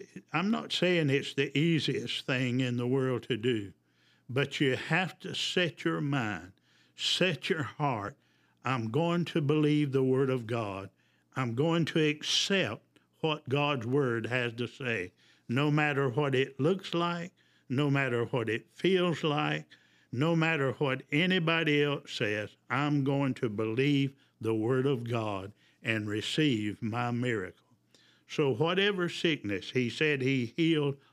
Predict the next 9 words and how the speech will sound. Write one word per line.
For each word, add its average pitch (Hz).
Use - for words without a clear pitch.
all 170
manner 131
of 113
sickness 117
and 123
all 151
manner 123
of 120
diseases. 113